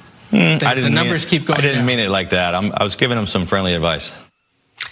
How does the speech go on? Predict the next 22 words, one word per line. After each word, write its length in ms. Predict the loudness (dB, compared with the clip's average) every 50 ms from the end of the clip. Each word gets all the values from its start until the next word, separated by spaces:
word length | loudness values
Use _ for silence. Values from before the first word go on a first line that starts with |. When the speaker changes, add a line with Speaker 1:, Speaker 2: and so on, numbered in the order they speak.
| -12 -20 -20 -20 -20 -20 -20 -20 -20 -8 -2
Speaker 2:
Hogan 320 | 0 0 2 2 2 2
is 140 | 0 0 0
set 160 | 0 0 0
to 80 | 0 0
take 240 | 0 0 0 0 0
on 100 | 0 -2
a 80 | -2
far 400 | -4 -4 -2 0 0 2 0 0
more 220 | 0 0 -2 -2 -2
prominent 400 | -2 -2 0 0 0 -2 0 0
role 260 | 0 0 0 0 0
in 80 | 0
the 60 | 0 0
coming 320 | 0 0 0 2 2 2
months 260 | 2 2 0 0 0
as 120 | 0 2 2
head 140 | 0 0
of 80 | 0 0
the 60 | 0
National 400 | 0 0 0 0 0 0 0 2
Governors 460 | 2 2 0 0 0 0 0 0 2
Association. 800 | 2 2 2 0 0 0 0 2 2 2 2 2 2 2 0